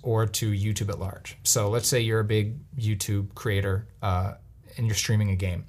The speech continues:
Crowd play means that there's a button on the YouTube page of your live stream. Someone can click on that, launch into the same game, ideally into the same game that the live streamer is playing,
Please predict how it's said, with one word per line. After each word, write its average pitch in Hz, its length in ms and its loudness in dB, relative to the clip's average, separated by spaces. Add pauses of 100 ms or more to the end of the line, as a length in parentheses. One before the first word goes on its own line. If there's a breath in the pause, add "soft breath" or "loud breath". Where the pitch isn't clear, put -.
(600 soft breath)
Crowd 175 440 8
play 110 440 0 (240 soft breath)
means 110 720 2
that 107 200 0
there's 107 140 2
a 110 60 2
button 131 560 2
on 123 320 4
the 113 160 4 (120)
YouTube 139 380 2
page 101 380 2
of 117 160 -4
your 123 140 0
live 113 260 4
stream. 95 460 0
Someone 120 480 0
can 104 520 0
click 147 320 2
on 127 200 2
that, 120 420 4 (600 soft breath)
launch 147 560 6
into 156 320 8
the 131 120 4
same 117 340 4
game, 107 440 0 (160)
ideally 123 600 6
into 127 180 4
the 113 100 0
same 123 380 4
game 117 220 4
that 110 120 2
the 110 80 2
live 110 260 4
streamer 101 460 2
is 104 160 -2
playing, - 460 -4